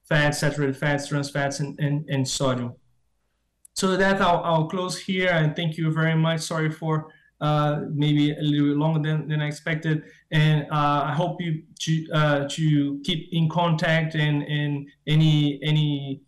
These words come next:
questions, answers, information, uh, and more evidence you need,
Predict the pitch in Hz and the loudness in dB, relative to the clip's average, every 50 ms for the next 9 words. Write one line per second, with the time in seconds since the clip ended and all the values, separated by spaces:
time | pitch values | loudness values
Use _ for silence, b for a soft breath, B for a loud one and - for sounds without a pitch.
0 | _ _ _ _ _ - 170 160 160 - 170 160 156 151 147 - - - 156 156 | _ _ _ _ _ -2 -2 0 0 0 0 2 2 2 2 2 0 0 0 0
1 | 156 156 156 143 147 151 147 - 151 151 156 156 151 151 - 156 151 147 147 - | 2 0 0 -2 -4 -4 -4 -4 -2 0 0 0 0 -2 -2 -2 -4 -4 -4 -8
2 | - b b b b b 147 147 147 147 143 147 151 156 147 151 156 165 160 151 | -12 b b b b b -2 -2 0 0 -2 -2 -4 -4 0 2 2 4 4 4
3 | 156 156 151 147 151 151 151 151 - - 151 151 156 151 151 151 151 151 147 143 | 4 2 2 2 0 0 -2 -2 -4 -6 -4 -2 0 0 2 2 2 2 0 -2